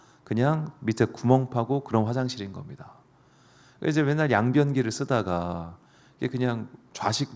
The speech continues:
무슨 이게 푸세식도 아니고 <laughs> 그냥 야외에다 그렇게 볼일 본다는 게, 어, 너무 안 맞고 힘들더라는 거죠, 현대인들한테.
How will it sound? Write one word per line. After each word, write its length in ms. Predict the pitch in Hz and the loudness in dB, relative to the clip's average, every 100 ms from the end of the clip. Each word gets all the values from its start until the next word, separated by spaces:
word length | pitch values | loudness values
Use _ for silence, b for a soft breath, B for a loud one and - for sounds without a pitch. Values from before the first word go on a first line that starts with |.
| 98 | -10
무슨 160 | 104 113 | -6 -6
이게 280 | 107 101 b b b b b - | -2 -4 b b b b b -4
푸세식도 460 | - 190 175 - | 2 2 2 -2
아니고 580 | 90 95 98 120 160 - - | 0 0 0 0 0 -6 -6
<laughs> 80 | |
그냥 180 | - 104 B B - | -4 -4 B B 4
야외에다 500 | 90 113 135 127 110 | 6 8 6 6 4
그렇게 240 | 98 104 | 2 -2
볼일 380 | - 104 113 113 | 0 2 4 2
본다는 420 | 98 92 87 85 | 0 0 -2 -2
게, 260 | 123 113 80 B B B B | -2 -4 -6 B B B B
어, 100 | 107 | 4
너무 300 | 110 139 117 | 6 6 4
안 180 | 80 101 | 2 -2
맞고 240 | 107 - | -4 -4
힘들더라는 500 | 113 135 120 95 90 | -4 -2 -2 -4 -6
거죠, 180 | - - | -6 -6
현대인들한테. 880 | 113 123 110 87 85 80 - 131 | -4 -2 -2 -4 -6 -8 -6 -8